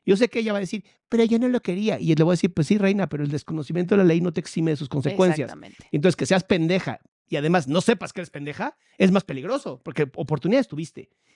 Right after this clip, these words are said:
Speaker 1: Y este otro idiota que viene de familia buena, porque, o sea, terminé la carrera de medicina en la nahuac y como no me, como no me gustó, o sea, como no pudiste, porque no tuviste la capacidad mental, entonces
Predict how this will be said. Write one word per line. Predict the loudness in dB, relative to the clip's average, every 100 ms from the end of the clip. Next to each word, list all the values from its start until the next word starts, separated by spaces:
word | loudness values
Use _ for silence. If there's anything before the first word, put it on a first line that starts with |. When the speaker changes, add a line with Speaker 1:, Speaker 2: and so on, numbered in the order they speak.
| _ 0
Speaker 1:
Y | 2
este | 2
otro | 0 0
idiota | 0 0 0 0
que | 0 0
viene | 2 0
de | -2
familia | -8 -8 -10
buena, | -10 -12 -14 -16 _ _ -10
porque, | -4 -2 -2 -6 _
o | 0
sea, | 0 0
terminé | -2 -2 -2
la | -4
carrera | -2 -2
de | -2
medicina | -2 -2 0
en | 4
la | 4
nahuac | 4 2 2 0 -4
y | -2
como | 0 0
no | 0
me, | 0 -2 -8 -8
como | -2 -2 -2
no | -4
me | -4
gustó, | -4 -8 -4 0 0 0
o |
sea, | -4 -4
como | 0
no | 0 2
pudiste, | 0 0 -4 -8 -10
porque | -12 -14
no | -6
tuviste | -2 0 2
la | 0
capacidad | -2 -4 -2 0
mental, | 2 2 2 0 -6 _ _ _
entonces | -4 -2 0 0 -2